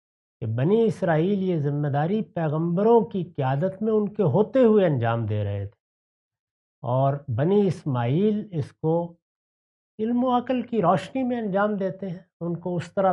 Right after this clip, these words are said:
براہ راست وحی کی، الہام کی یا پیغمبروں کی رہنمائی حاصل نہیں ہے۔ تو اس میں اللہ تعالیٰ نے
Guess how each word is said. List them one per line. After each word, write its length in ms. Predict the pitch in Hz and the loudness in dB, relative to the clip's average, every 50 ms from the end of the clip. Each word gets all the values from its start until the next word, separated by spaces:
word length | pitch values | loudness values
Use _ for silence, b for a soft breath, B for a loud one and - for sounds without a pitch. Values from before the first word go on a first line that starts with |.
| 160 135 | 2 0
براہ 240 | 123 127 143 160 175 175 | 0 2 2 2 4 4
راست 320 | 165 165 165 160 127 - - - | 4 4 2 2 0 -2 -6 -8
وحی 340 | 110 123 147 156 190 185 175 175 | -4 0 0 2 2 0 -2 -4
کی، 240 | - - 156 156 156 165 165 - _ - | -6 -4 -4 -4 -4 -6 -10 -14 _ -8
الہام 560 | 156 135 123 - - 131 139 165 175 180 170 147 | -6 -6 -6 -6 -4 -4 -2 0 0 0 -2 -4
کی 220 | - 156 151 151 151 151 - _ _ _ _ _ _ _ - | -4 -4 -4 -4 -4 -6 -10 _ _ _ _ _ _ _ -6
یا 120 | 139 135 131 127 - | -4 -4 -4 -4 -6
پیغمبروں 600 | - 139 131 123 127 147 170 180 175 214 233 233 208 | -4 -4 -2 -2 0 -2 0 0 4 6 6 6 4
کی 160 | 156 - 170 | 4 0 -2
رہنمائی 460 | 147 135 113 117 127 120 127 139 147 131 | 0 0 0 0 0 0 0 0 0 0
حاصل 400 | 101 104 104 - - 147 127 120 | -2 -2 -4 -4 -4 -2 -2 0
نہیں 280 | 120 147 160 139 - 90 | 0 0 0 -2 -4 -6
ہے۔ 80 | 87 85 _ _ _ _ _ _ _ _ _ _ _ _ _ - | -8 -12 _ _ _ _ _ _ _ _ _ _ _ _ _ -4
تو 40 | 139 | -4
اس 200 | 151 147 - - | -4 -4 -4 -2
میں 100 | 185 180 | 0 0
اللہ 200 | 175 170 170 175 170 170 | 2 2 2 0 0 0
تعالیٰ 260 | 165 151 156 180 190 190 | 0 0 2 2 0 -2
نے 180 | 190 220 254 | -2 -2 -4